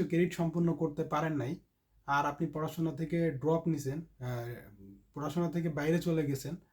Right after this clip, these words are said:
জব করতে করতে, সেক্ষেত্রেও কিন্তু আপনার একই অবস্থা হবে। So এটা মাথায় রাখবেন যে আপনি আপনার নির্দিষ্ট টার্গেট ক্রেডিট আপনার নির্দিষ্ট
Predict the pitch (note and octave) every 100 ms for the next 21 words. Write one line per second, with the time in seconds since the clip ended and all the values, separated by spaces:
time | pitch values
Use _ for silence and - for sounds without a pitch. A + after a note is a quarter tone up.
0 | _ B2+ D#3+ D#3 D#3+ D3 D3 C3+ C3 D#3+
1 | - _ - - D#3+ F3+ G#3 G3+ G3 F#3+
2 | F3+ E3+ D#3 D3 C#3+ D3+ D3 C3+ C#3+ B2
3 | D3+ E3 D#3+ C#3 C#3+ D3 C3+ C#3 C3+ A#2+
4 | A#2 A#2+ B2 D3+ F3+ - - _ - B2+
5 | E3 D3+ C#3+ C#3 C#3+ D#3 C#3 C3+ C#3 D#3+
6 | C#3+ C3+ D3 F#3 B2+ D3 C#3+ C#3 B2+ -